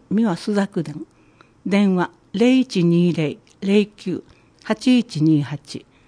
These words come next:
三件目、斉藤建築株式会社、電話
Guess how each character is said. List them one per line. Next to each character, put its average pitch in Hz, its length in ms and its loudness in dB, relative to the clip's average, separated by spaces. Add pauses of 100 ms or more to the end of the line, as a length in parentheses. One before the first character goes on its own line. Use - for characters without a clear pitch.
(300)
三 214 340 2
件 196 160 2
目、 170 300 -2 (340)
斉 233 320 0
藤 240 340 2
建 226 220 0
築 - 300 -6
株 156 280 -6
式 - 280 -4
会 143 220 -4
社、 - 260 -18 (500)
電 196 300 0
話 180 180 -4